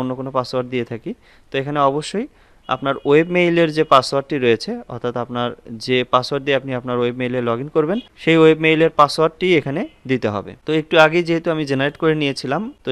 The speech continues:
সেই পাসওয়ার্ডটি আমি এখানে দিচ্ছি। এরপর পপ সার্ভারের ফিল্ডে মেইল ডট আপনার ডোমেন নাম দিতে পারেন। ডোমেন নামটি হয় your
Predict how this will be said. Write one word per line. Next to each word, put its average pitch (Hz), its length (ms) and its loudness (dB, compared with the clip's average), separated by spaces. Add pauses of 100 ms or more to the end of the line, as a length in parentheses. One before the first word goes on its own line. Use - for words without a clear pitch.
সেই 151 220 2
পাসওয়ার্ডটি 143 420 -2
আমি 135 160 0
এখানে 131 260 -8
দিচ্ছি। - 240 -12 (260)
এরপর 190 320 4 (280)
পপ 165 180 6 (140)
সার্ভারের 180 540 2
ফিল্ডে 160 340 0 (460)
মেইল 151 220 0 (120)
ডট 143 160 8 (100)
আপনার 131 260 -4
ডোমেন 139 280 -2
নাম 151 100 0 (100)
দিতে 139 160 -4 (100)
পারেন। 147 200 0 (560)
ডোমেন 127 220 -2
নামটি 127 260 -4
হয় 123 180 0
your 120 140 0